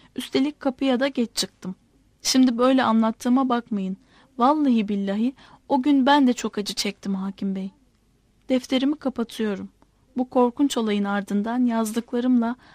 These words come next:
anı defterim artık iyice tehlikeli boyutlara ulaştı. Annem okuyabilir bunları. Nereye saklasam bilemiyorum ki. Hah, buldum. Şu kışlık ceketin cebine koyayım. Çok üzgünüm.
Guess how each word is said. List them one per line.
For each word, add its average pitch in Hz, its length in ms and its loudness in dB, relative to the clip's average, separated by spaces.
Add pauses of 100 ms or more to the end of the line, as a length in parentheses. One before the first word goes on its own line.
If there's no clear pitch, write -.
(220)
anı 247 220 2
defterim 220 480 -2
artık 226 360 -4 (120)
iyice 269 320 -2
tehlikeli 208 580 -4
boyutlara 180 420 -6
ulaştı. - 520 -6 (420)
Annem 247 380 2
okuyabilir 202 640 -6
bunları. 180 380 -10 (480)
Nereye 277 280 2
saklasam 233 720 -2
bilemiyorum 262 520 2
ki. 247 240 -6 (480)
Hah, 370 200 -4 (140)
buldum. 269 320 4 (340)
Şu - 160 -2
kışlık - 480 -2
ceketin 254 460 -2
cebine 240 360 4
koyayım. 190 320 -6 (1600)
Çok - 240 2
üzgünüm. 208 440 2